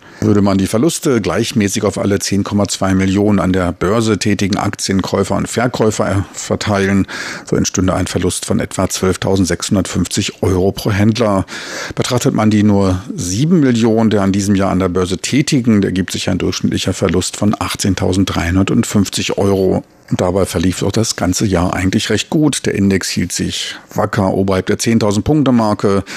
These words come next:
Dann im Oktober sank er erstmals seit dem Mai zweitausendsiebzehn wieder darunter. Der stärkste Tagesverlust dann mit sechshundertsechzig Punkten an dem besagten elften Oktober. Das Überschreiten der Zehntausender-Marke erweist sich seitdem als recht schwierig. Nur dreimal gelang dies dem taiex in der Zwischenzeit.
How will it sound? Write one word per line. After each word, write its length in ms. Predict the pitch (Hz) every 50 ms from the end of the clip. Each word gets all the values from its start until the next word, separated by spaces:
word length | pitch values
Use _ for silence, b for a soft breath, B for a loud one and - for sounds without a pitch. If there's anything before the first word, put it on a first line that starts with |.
| B B B B B
Dann 220 | - 92 92 95
im 140 | 95 92 95
Oktober 520 | 92 - - - - 131 120 113 107 101 95
sank 280 | 90 92 90 92 -
er 120 | 95 92 -
erstmals 600 | - 95 95 - - - - 95 92 90 85 -
seit 180 | - 104 -
dem 120 | - 107 95
Mai 180 | 95 95 92
zweitausendsiebzehn 1000 | - - - 98 92 - 95 90 92 92 85 87 92 90 - - - 101 90 85
wieder 240 | 92 82 - 92 92
darunter. 640 | - 104 101 - 98 113 123 - 120 110 107 101 95 B B B B B - -
Der 180 | 123 104 101 95
stärkste 400 | - - - 104 95 - - 113
Tagesverlust 680 | - 131 143 147 143 - - 127 113 120 107 - -
dann 140 | 107 98 98
mit 160 | 95 87 -
sechshundertsechzig 720 | 92 - - - 110 92 87 - 117 120 - - - -
Punkten 400 | - 120 104 104 98 - - -
an 140 | - 90 90
dem 200 | 92 98 95 95
besagten 560 | 95 95 87 92 85 87 - - - 123 101
elften 400 | - - 92 87 - - - -
Oktober. 720 | 87 90 - - - 113 110 113 110 90 85 - - - - B B B B B B B B B B B -
Das 140 | - -
Überschreiten 560 | - 110 107 98 - - 113 113 127 127 - 113
der 200 | 110 110 104 92
Zehntausender-Marke 1040 | - - 113 113 110 - 104 110 131 151 - 180 139 131 131 120 113 107 - 120
erweist 360 | 98 92 92 92 95 90 -
sich 160 | - 98 -
seitdem 380 | - - 95 - - 90 90 95
als 220 | 92 - - -
recht 220 | - 92 - - -
schwierig. 600 | - - 113 120 139 123 117 107 90 - - -
Nur 180 | - 90 90
dreimal 500 | 85 - - 87 87 87 82 90 104 117
gelang 260 | 104 101 101 101 104 92
dies 200 | 95 98 - -
dem 240 | 107 101 95 92
taiex 380 | - - 98 101 98 98 - -
in 60 | 104
der 80 | 95 95
Zwischenzeit. 760 | - - - 98 - 101 - - - 98 98 98 92 - -